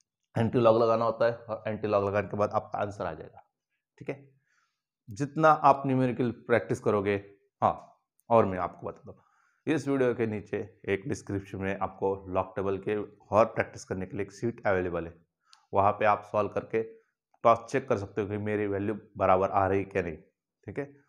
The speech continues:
वो ध्यान से देखना है और सॉल्व करना है। जितना आप सॉल्व करोगे, उससे आपकी न्यूमेरिकल एनेक्सिटी रिमूव हो जाएगी। ये वीडियो तकरीबन फिफ्टीन मिनट का हो जाए, हो, हो,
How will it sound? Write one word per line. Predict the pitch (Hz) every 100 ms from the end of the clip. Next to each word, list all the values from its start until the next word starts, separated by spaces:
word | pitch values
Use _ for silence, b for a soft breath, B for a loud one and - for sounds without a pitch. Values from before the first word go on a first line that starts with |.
| b 123
वो |
ध्यान | 113 117 117
से | 127
देखना | 117 131 131
है |
और | 151
सॉल्व | 160 143 120
करना | 101 98 95
है। | 90 _ _ _ _ 110
जितना | 113 131
आप | 123 123
सॉल्व | - 117 117
करोगे, | 117 113 123 -
उससे | 120 - 120 -
आपकी | 104 - 107 101 B B B -
न्यूमेरिकल | 117 117 117 117
एनेक्सिटी | 113 107 107 104 98 110
रिमूव | 92 101 107
हो | 92
जाएगी। | 92 87 87 _ _ _ _ -
ये | 113
वीडियो | 110 107 107 - - _ _
तकरीबन | 107 - 120 113 127
फिफ्टीन | 127 113 117
मिनट | 107 104 101
का | 107
हो | 110 107
जाए, | 95 98
हो, | 95 101 95 95 98 98
हो, | 98